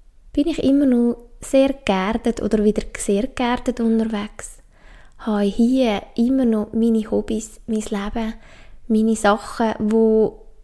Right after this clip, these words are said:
ja, wo, wenn ich das jetzt würde anschauen, ähm, von Seelenebene, ich manchmal auch denke, ja, okay,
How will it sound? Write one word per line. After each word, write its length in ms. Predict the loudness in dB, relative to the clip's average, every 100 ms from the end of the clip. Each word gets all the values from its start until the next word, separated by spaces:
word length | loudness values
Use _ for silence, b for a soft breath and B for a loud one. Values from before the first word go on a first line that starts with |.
| -14 -4
ja, 400 | 0 2 0 -2
wo, 220 | -4 0
wenn 140 | 2 2
ich 160 | 0
das 180 | 0 4
jetzt 220 | 2 2
würde 380 | 2 2 2 0
anschauen, 720 | 2 4 4 4 2 -2 -4 -10 -20 -20 -20 B B B B B -6
ähm, 640 | -2 0 0 0 0 0 0
von 180 | 0
Seelenebene, 880 | 2 2 4 2 0 -2 2 2 2
ich 140 | 2 0
manchmal 460 | 0 0 0 0
auch 100 | -2
denke, 420 | -4 -4 -4 -4
ja, 240 | -2 -2 -2
okay, 600 | -4 -6 -6 -4 -4